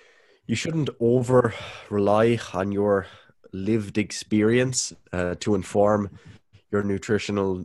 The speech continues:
views, because this happens so often where people will just seek, um, confirmation of the way that they like to eat,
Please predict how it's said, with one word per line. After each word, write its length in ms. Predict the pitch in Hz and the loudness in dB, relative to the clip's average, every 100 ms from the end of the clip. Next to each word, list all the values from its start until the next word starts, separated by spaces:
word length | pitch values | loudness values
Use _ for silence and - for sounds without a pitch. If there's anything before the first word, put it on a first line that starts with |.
| - | -8
views, 460 | 104 107 113 110 | 0 2 2 0
because 320 | - 104 98 87 | -4 -6 -6 -2
this 180 | 113 | -4
happens 640 | - - 101 - 87 82 - | -4 -4 -4 -4 -6 -8 -14
so 640 | - - - 110 101 85 - - _ _ | -14 -10 -2 0 0 -2 -8 -20 _ _
often 440 | 92 95 - 76 - | -6 -4 -10 -12 -4
where 320 | 98 95 87 - - _ _ | 0 0 0 -6 -20 _ _
people 320 | 117 113 101 | -8 -2 0
will 160 | 95 92 | 0 -2
just 460 | 95 95 - - - - | 0 -2 -4 -12 -18 -12
seek, 680 | - - 120 107 - - _ _ _ - | -8 -2 -2 -2 -8 -20 _ _ _ -8
um, 280 | 95 92 87 | -4 -4 -4
confirmation 1000 | - 107 101 - 95 101 98 - 87 82 95 | -4 -4 -4 -4 0 0 0 -2 -2 -4 -6
of 220 | 98 90 | -8 -4
the 100 | 95 | -4
way 340 | 87 107 101 | 0 0 0
that 180 | 95 92 | -2 -2
they 140 | 95 92 | 0 0
like 320 | 92 90 - | 0 -2 -8
to 200 | - 98 | -12 -8
eat, 340 | 90 85 - | -10 -10 -18